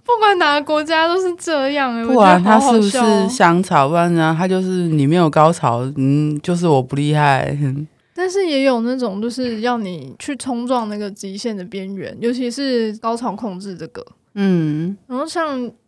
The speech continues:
Speaker 1: 呃，我有看到一篇文章的 Pro Sub，他是说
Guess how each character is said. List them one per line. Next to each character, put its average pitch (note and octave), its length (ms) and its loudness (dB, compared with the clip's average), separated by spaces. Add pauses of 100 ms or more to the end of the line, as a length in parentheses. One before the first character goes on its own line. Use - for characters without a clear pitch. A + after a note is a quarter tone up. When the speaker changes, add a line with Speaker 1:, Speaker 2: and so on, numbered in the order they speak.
(160)
Speaker 1:
呃， G#3+ 220 -4
我 B3+ 140 0
有 C#4 100 2
看 C4 180 -4
到 B3+ 200 -2
一 A#3 80 -4
篇 A3+ 520 -4 (100)
文 G3+ 220 -8
章 G#3+ 180 -4
的 G3+ 100 -6
Pro F#3+ 180 -8
Sub， E3+ 260 -12
他 G#3 160 -12
是 G#3+ 200 -6
说 G3+ 420 -6